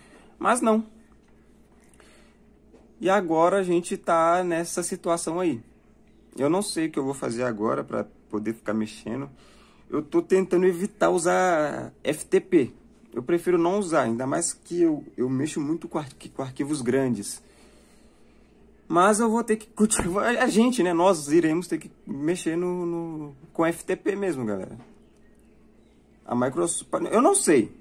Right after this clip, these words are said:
eu não sei, eu tô especulando aqui, mas provavelmente isso é obra da Microsoft.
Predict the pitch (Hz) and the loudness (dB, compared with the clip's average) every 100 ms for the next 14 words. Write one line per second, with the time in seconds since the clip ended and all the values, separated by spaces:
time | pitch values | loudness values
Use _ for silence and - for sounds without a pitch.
0 | - 123 165 220 127 123 135 135 170 170 | -6 -2 0 0 -2 -2 -4 -2 -2 0
1 | 156 151 151 165 180 196 202 - 208 214 | 0 0 -2 -2 0 2 0 0 2 2
2 | 208 202 160 180 226 - - _ _ _ | 4 2 2 -2 -4 -10 -16 _ _ _
3 | _ _ _ - _ _ _ - 143 170 | _ _ _ -20 _ _ _ -6 -2 4
4 | 151 151 135 143 151 151 151 151 170 - | 4 6 4 4 4 2 2 -2 -4 2
5 | 165 117 - - | 2 2 -6 -18